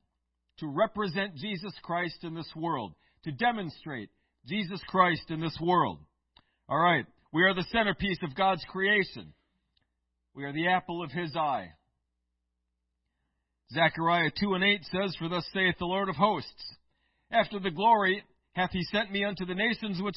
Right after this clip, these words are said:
spoiled you, for he that toucheth you toucheth the apple of his eye."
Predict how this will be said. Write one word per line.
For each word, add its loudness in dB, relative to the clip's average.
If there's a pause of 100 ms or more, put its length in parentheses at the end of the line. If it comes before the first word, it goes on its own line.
spoiled 2
you, 2 (420)
for 2
he 8
that -4
toucheth 2
you 2 (800)
toucheth 0
the 2
apple 2
of -6
his 0
eye." 2